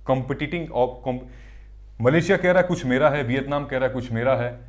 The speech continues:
ताइवान कह रहा है कुछ मेरा है, इंडोनेशिया कह रहा है कुछ, मतलब सब लोग आपस में नोच रहे हैं उन सारी, सारी रिसोर्सेज, मिनरल्स को। और चाइना जो कि सबसे स्ट्रॉन्ग है, पावरफुल कंट्री है, तो भाई चाइना ओवरपावर कर रहा है उनको।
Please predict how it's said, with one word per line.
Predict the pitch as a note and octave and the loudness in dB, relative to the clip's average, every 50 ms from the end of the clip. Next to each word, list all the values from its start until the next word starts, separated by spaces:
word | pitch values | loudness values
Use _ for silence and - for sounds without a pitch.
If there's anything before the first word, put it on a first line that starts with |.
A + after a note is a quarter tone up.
| - - - - - | -20 -20 -20 -8 -2
ताइवान | - A2 A#2+ B2+ C#3 C#3+ D3 D3 | -2 0 0 2 0 0 -2 -2
कह | - C3+ | -2 0
रहा | C3+ C3+ | 0 0
है | B2 A#2+ | 0 -2
कुछ | B2 A#2 - | -4 -6 -4
मेरा | A#2 A#2+ B2 C3 B2+ | -4 -2 0 0 0
है, | A#2 | 0
इंडोनेशिया | A2 G#2+ G#2 G#2 G2 A#2+ G#2+ | 0 -2 -2 -4 -4 -4 -2
कह | G#2 G#2+ | -2 -2
रहा | G2+ F#2+ | -2 -2
है | F2+ | -4
कुछ, | E2+ F#2+ C3 | -6 -6 -6
मतलब | F#3+ G#3 F#3 D3+ - - - | -4 -4 -6 -6 -10 -16 -16
सब | - - - G#3 F3+ G#3 | -4 0 2 4 6 8
लोग | G#3 F#3+ F3 | 8 8 8
आपस | D#3+ D3 - D#3+ D#3 - | 6 6 4 0 -2 -2
में | D#3+ F3+ F#3 | -4 -2 -2
नोच | C#3+ B2+ C#3+ D#3 - - - | -2 0 0 0 -2 -2 -4
रहे | B2 B2 A#2+ A2 | -6 -4 -4 -4
हैं | C#3 G3 A3 - - - - - - A#2 | -6 -6 -8 -10 -14 -18 -20 -16 -12 -10
उन | A2+ A2 | -10 -8
सारी, | - - - A#2+ C3 C#3+ | -2 0 2 2 2 2
सारी | C3+ - B2 A#2 F3 G#3 - - - - - - - A2 | 0 0 0 0 0 -2 -6 -8 -14 -18 -18 -10 -4 -2
रिसोर्सेज, | A2 A#2 A#2 B2+ C3 C3 A#2 B2+ D#3+ D3 | 0 0 0 0 0 0 0 -2 -4 -4
मिनरल्स | B2 G#2+ G#2+ G#2+ G#2 A2 G#2+ G2+ - | -2 -2 -2 -2 0 -2 -2 -2 -4
को। | - F2+ E2+ | -8 -8 -6
और | G2 F#2+ | -6 -6
चाइना | - - A#2 A2 B2 D3+ | -4 -2 -2 -2 -2 -2
जो | C#3+ C3+ A#2 | -6 -6 -8
कि | A#2+ A#2+ | -8 -8
सबसे | - G#2+ - - C3 | -8 -8 -6 -6 -8
स्ट्रॉन्ग | B2 - - - - A#2+ A#2+ D3+ F#3 E3+ B2 | -8 -8 -14 -8 -2 0 2 2 0 0 -4
है, | B2+ - - - - - - - - - - | -8 -12 -14 -20 -20 -20 -20 -20 -14 -6 0
पावरफुल | A2 G#2+ A2+ C#3+ D#3 D#3+ G#3+ G3+ | 2 4 4 4 2 2 0 -2
कंट्री | D#3+ D#3 C3 B2 - B2+ G#2+ | 0 0 -2 -2 -2 -4 -4
है, | A2+ A#2 - - - - - - | -4 -6 -10 -16 -20 -18 -14 -6
तो | A2 | -2
भाई | G#2 G#2 G#2 G2+ F#2+ - - - - - - - - | 0 0 0 -2 -4 -12 -16 -18 -16 -16 -16 -14 -12
चाइना | - E2+ F2 G2 G#2 | -10 -8 -6 -6 -4
ओवरपावर | - A2 G#2 A#2 D#3 D#3+ - E3+ E3 E3 D#3 D#3 | -4 -2 0 0 2 2 2 2 2 2 0 -2
कर | - D3 C#3 | -2 -4 -2
रहा | C#3 C#3 C3+ | -2 -2 -2
है | B2+ | -2
उनको। | B2 A#2+ - A#2+ | -4 -8 -10 -12